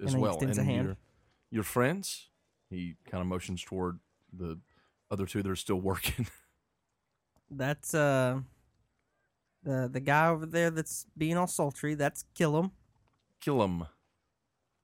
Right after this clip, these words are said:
Speaker 2: Yep, yep. And the, uh, half-elven man, that's, uh, that's Jim.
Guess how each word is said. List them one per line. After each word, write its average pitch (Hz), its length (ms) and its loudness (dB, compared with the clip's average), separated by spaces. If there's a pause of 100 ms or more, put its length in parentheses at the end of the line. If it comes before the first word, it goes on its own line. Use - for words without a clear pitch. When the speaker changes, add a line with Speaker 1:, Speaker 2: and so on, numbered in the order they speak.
(280)
Speaker 2:
Yep, 151 180 2 (240)
yep. - 180 -2 (260)
And 143 240 0
the, 143 180 2
uh, 131 300 2 (340)
half-elven 151 640 2
man, 147 440 2
that's, 147 320 0
uh, 135 180 2
that's 139 220 -2
Jim. 120 300 -4